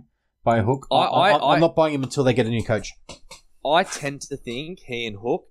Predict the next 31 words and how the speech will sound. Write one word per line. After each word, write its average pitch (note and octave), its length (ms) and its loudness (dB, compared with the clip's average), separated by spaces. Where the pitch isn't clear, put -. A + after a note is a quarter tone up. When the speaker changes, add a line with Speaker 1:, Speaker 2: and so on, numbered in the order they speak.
Speaker 2:
as B2+ 200 0
well C3 240 6
as B2+ 100 2
a A#2+ 60 2
number A#2+ 420 2
of A#2 80 4
other A2+ 200 4
players G#2 460 -2
on A2 200 -12
that G#2 200 -10
team, G#2+ 280 -8
which G#2 160 -14
I'm G2+ 100 -12
not G2+ 140 -12
gonna G2 140 -10
name, G2 340 -6
do A#2 160 -4
not A2+ 200 2
get G#2+ 180 -2
along G2+ 300 2
with G2 140 -2
him G2+ 160 -8
or F#2 100 0
like G2+ 300 2
him. E3+ 160 -2
And G#2 180 -4
I A2 240 4
wonder A#2 500 0
if G#2 260 0
there's G#2 220 0
been G2+ 500 -2